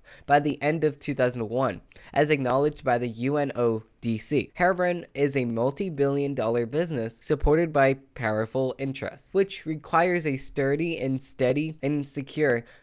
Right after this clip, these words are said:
commodity flow. One of the hidden obje-, objectives of the war was pres-,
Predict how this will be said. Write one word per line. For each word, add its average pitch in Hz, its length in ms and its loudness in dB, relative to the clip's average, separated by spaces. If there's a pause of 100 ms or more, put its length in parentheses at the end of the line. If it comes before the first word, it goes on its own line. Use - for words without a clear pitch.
(160)
commodity 139 800 0 (320)
flow. 110 480 0 (140)
One 190 220 4
of 147 200 4
the 127 140 4
hidden 160 340 2
obje-, 135 500 0 (140)
objectives 120 640 -4
of 147 220 -8
the 170 80 2
war 117 480 2
was 151 420 4
pres-, 180 460 -2